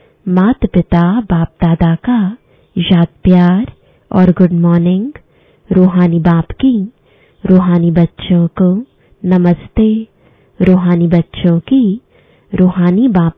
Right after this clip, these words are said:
दादा को गुड मॉर्निंग और नमस्ते। धारणा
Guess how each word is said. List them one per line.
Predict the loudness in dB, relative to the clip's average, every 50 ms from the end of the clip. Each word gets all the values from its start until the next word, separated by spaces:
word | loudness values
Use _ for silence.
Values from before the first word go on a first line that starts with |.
| _ -4
दादा | -2 -2 0 0 0 -2 -2 -2
को | 0 0 0 0 -2 -4 -8 _ _ _ _ _ _ _ _ _ _ -4
गुड | 0 2 2 2 2
मॉर्निंग | 2 2 2 2 2 2 0 0 -2 -2 -6 -8 -12 -18 -20 _ _ _ _ _ _ _
और | -4 0 0 2 2
नमस्ते। | 2 0 0 0 0 -2 -2 -4 -8 -10 _ -2 -2 -2 -2 -4 -8 -12 -16 _ _ _ _ _ _ _ _ _ -8
धारणा | -6 -4 -2 0 0 2 2 2 0